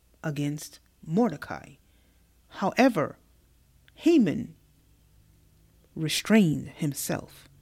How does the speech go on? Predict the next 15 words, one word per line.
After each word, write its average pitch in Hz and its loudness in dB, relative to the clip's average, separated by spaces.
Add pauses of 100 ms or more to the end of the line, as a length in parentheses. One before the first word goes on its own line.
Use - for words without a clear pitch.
(480)
and 147 -6
went 143 -8 (100)
home. - -8 (1400)
Now, 214 -2
according 381 -2
to 240 0
Merriam-Webster, 214 2
or 135 -10
one 262 4
of 202 0
those 156 -2
dictionaries 143 -6
that - -6
I 120 -8
use, 185 -4